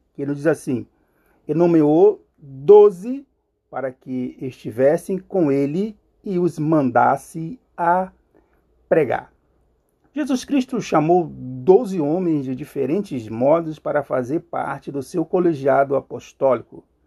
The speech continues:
E o que era um apóstolo? Segundo o dicionário, a palavra apóstolo significa embaixador,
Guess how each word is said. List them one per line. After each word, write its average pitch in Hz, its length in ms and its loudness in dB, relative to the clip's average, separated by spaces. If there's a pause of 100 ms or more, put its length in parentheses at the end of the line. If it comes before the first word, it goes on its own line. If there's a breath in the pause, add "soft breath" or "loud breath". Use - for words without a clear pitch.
(480 soft breath)
E 294 60 0
o 320 80 2
que 226 240 0
era 185 280 2 (120)
um 190 180 -2
apóstolo? 135 1160 -4 (500)
Segundo 151 520 0
o 143 60 0
dicionário, 135 1120 0 (400)
a 127 220 -4
palavra 131 640 0
apóstolo 170 640 -2
significa 139 540 -10
embaixador, 127 920 -2